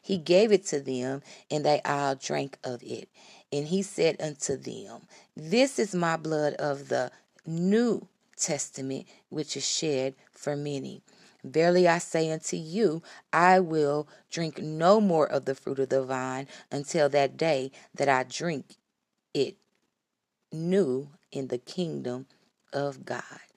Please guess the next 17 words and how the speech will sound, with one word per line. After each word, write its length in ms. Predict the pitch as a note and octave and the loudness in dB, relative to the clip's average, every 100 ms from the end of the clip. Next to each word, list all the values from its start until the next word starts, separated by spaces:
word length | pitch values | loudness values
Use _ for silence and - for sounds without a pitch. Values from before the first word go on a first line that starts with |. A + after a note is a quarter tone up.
| _ _ - - | _ _ -20 -8
So 220 | - E3+ | 2 4
what 220 | F#3 A3+ | 6 6
was 160 | F#3+ F#3 | 4 0
all 140 | D#3+ | -2
that 180 | D#3 D3+ | -4 -6
that 140 | D3+ | -8
we 160 | C#3+ D3+ | -8 -10
just 340 | - D3 - | -8 -10 -10
read? 340 | D3 D3 - - _ _ _ _ | -10 -10 -12 -18 _ _ _ _
Well, 120 | - | -10
first 300 | - A#3 D3+ | 4 4 4
of 140 | - D3 | -2 -4
all, 200 | C#3+ C#3 | -4 -2
we 100 | D3 | -4
see 300 | - D3 D3+ | -6 -8 -6
that 260 | C#3 C3+ | -8 -10
Jesus 640 | C3 D#3+ F#3+ D3 C#3+ - - | -6 -4 -4 -6 -8 -12 -20